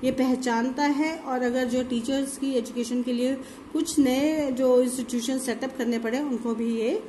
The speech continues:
करवाता है, उनकी भी स्थापना करवाता है। It takes up necessary steps for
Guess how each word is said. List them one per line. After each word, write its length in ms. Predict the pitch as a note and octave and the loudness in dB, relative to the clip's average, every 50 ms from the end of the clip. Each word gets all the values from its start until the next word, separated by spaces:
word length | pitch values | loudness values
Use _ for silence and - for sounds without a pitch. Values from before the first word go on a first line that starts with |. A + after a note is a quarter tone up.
| - - - - - | -14 -18 -18 -8 -4
करवाता 400 | A#3+ A3+ A3 A3+ G#3 G3+ - A3 | -2 0 2 0 0 0 0 0
है, 180 | A3+ B3 C4 C4+ | 0 0 0 0
उनकी 220 | B3 A#3 A3+ A#3+ | -2 -2 0 0
भी 80 | A#3 B3+ | -2 -2
स्थापना 560 | A#3+ - A3+ F#3+ F#3 A3+ A#3+ D4 G#4+ - - - | -2 -4 -6 -6 -4 -2 -2 -2 -2 -4 -6 -6
करवाता 360 | A#3+ G#3+ G#3+ G3 F#3 F#3+ F#3 | -4 -2 -2 -4 -2 -4 -6
है। 260 | F#3+ G3 F#3+ F#3+ F#3+ - - - - - - - - - | -4 -4 -6 -6 -8 -10 -16 -18 -18 -18 -18 -12 0 6
It 420 | F4 G4 G#4 - - - - - | 6 6 6 6 0 -8 -2 2
takes 340 | D4 D4 D#4 E4 E4 - - - - A#3 | 4 6 6 6 4 2 -4 -8 -2 0
up 200 | A3+ A3+ B3+ - - - - - - - - - - - - | 2 2 2 0 -4 -12 -14 -16 -18 -20 -20 -20 -14 -4 0
necessary 580 | B3+ C4+ C4 - D4 C#4 C#4+ - F4 F#4 F#4+ F#4 | 0 0 2 2 2 2 2 0 2 2 2 2
steps 520 | - - - C4+ C4 C#4 D4 - - - - - - | 0 -2 0 2 2 2 0 -2 -8 -14 -12 -6 -4
for 300 | B3 A3+ A3 A3 B3 | -2 -2 0 -2 -2